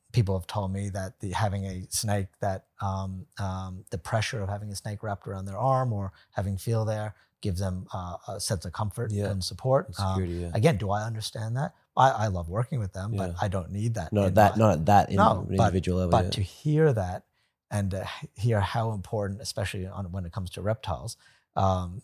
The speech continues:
Speaker 1: these are to people and how it helps them in everyday life,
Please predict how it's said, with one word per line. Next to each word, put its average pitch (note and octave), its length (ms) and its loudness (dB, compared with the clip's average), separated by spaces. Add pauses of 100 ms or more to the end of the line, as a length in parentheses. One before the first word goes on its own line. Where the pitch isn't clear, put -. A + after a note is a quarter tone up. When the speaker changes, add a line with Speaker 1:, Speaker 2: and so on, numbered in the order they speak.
Speaker 1:
these G2+ 260 2
are F2+ 200 -2
to F#2 140 -10
people F#2 600 -6
and F#2 160 -4
how F#2 260 -2
it F2 120 -10
helps - 440 -2
them D#2 340 -10
in G2 120 -2
everyday E2+ 380 -6
life, D3+ 340 -12